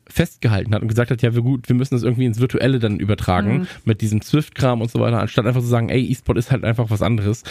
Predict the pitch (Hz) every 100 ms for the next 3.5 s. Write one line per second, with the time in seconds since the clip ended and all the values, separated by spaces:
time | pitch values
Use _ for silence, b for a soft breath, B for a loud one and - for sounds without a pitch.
0 | B B 117 117 120 110 123 120 113 -
1 | 123 139 113 117 127 123 120 113 117 143
2 | - 101 98 - - - B B B -
3 | 110 104 101 104